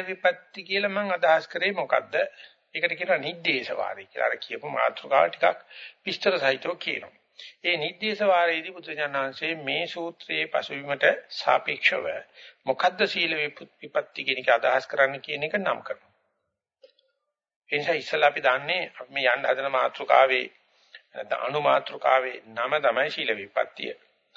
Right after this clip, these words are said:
ආ, ඒකේ, අ, යටතේ එන, අ, දේවල් තමයි, අ, පාණාතිපාතා,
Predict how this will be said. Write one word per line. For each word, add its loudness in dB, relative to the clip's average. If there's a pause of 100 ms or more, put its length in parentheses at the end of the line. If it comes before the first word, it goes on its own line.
ආ, 4
ඒකේ, 2 (440)
අ, 0 (800)
යටතේ 2
එන, 2 (1200)
අ, -8 (920)
දේවල් 8
තමයි, 0 (560)
අ, 4 (220)
පාණාතිපාතා, 4